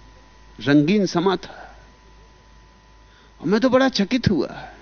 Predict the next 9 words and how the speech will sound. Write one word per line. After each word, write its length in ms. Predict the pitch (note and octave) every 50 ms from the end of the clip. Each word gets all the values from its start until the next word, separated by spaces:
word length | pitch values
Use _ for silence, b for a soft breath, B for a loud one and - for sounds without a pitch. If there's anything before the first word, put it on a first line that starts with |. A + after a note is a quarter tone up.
| B
मुझसे 380 | B2+ C3 D#3+ G3+ G#3 - - A3+
पहले 300 | - G3+ G#3 A3+ A#3+ B3
जो 120 | G3 G3
बोल 220 | E3+ F3 G#3+ A3+ G3
रहे 200 | F3+ D#3 C3+ B2+
थे 220 | - - - - - - b b b b b b - - - - - -
सज्जन, 440 | - - C#3 B2+ A#2+ C3 G2 - - - - - - - - - - - - - - - - - - - - - - - - - - - - - - - _ _ _ - - - - - _ _ _ A#2
वो 120 | A#2 B2+
एक 200 | D3 D#3+ E3 D#3+